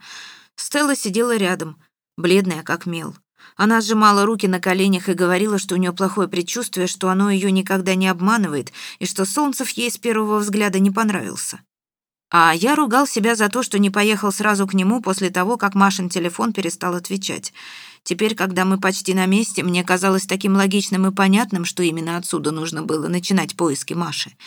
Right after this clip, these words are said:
Я потерял время, обрывая телефон наших братьев и сестер и строя предположения.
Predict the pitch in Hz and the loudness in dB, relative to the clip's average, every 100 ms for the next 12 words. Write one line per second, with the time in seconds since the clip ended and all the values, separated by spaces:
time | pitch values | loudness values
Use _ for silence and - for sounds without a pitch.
0 | - - - - 180 165 175 185 165 165 | -20 -20 -20 -4 -2 0 0 2 0 0
1 | 170 202 226 180 180 170 175 170 170 175 | 2 2 2 2 0 2 0 0 -2 -2
2 | 185 170 175 - 170 175 175 160 - 170 | -2 -2 -2 -4 -6 -2 -4 -4 -8 -6
3 | 165 - 180 214 208 175 - 160 165 185 | -8 -4 0 0 -2 -8 -6 -6 -4 -6
4 | 190 190 190 185 147 127 196 | -4 -4 -2 -2 -6 -10 -14